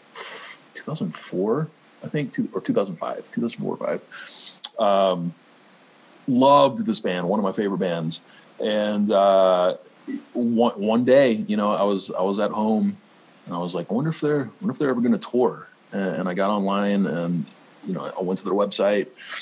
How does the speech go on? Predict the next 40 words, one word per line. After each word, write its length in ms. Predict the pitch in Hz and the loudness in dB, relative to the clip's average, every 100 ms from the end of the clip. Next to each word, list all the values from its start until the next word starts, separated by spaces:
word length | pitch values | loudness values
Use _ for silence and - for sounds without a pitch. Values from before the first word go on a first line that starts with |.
| - - - - - - - _ | -12 -16 -20 -20 -14 -12 -12 _
And 120 | 131 | 0
the 60 | 113 | 4
first 260 | 160 147 | 4 4
thing 140 | 165 139 | 4 2
that 80 | 120 | 0
came 180 | 147 | 0
up 140 | 127 123 | 0 2
on 80 | 113 | 0
their 100 | 95 | 2
site 300 | 156 151 101 | 2 2 0
was 260 | 107 101 | -2 -2
Star-, 320 | - 113 107 - | -2 -2 -2 -2
Staring 300 | 123 117 104 | 0 2 2
Back 240 | 110 117 | 0 -2
auditioning 680 | 98 101 92 - 98 95 98 - _ _ _ _ | -6 -2 -2 0 0 0 -2 -8 _ _ _ _
guitar 280 | 110 180 247 | -2 0 0
players. 460 | 95 78 - - - _ _ _ | -4 -10 -12 -14 -14 _ _ _
So 200 | - - | -8 -2
I 40 | 104 | -2
was 120 | 110 | 0
just 220 | 117 - | -2 -2
like, 140 | 87 80 _ _ - - | -6 -8 _ _ -6 -2
"Huh, 140 | 240 - - | -2 -2 -10
that's 200 | - - | -8 -6
interesting." 480 | 90 - - 95 110 | -6 -8 -6 -4 -2
And 80 | |
I, 160 | 92 - | -4 -4
I 20 | |
kinda 200 | - 104 | -4 -2
read 240 | 98 104 92 | 0 0 0
through 240 | 95 104 | 0 0
it. 120 | 107 - _ - - _ _ - | -2 -6 _ -20 -20 _ _ -8
You 60 | |
know, 100 | 92 | -4
they 100 | 92 | 0
wanted 240 | 95 98 95 | 0 0 0
a 40 | |
submission 760 | - 107 95 92 107 95 92 92 | 0 0 0 0 0 0 0 0
of, 340 | 85 87 87 | 0 -4 -2
uh, 340 | 85 71 76 | -2 0 -2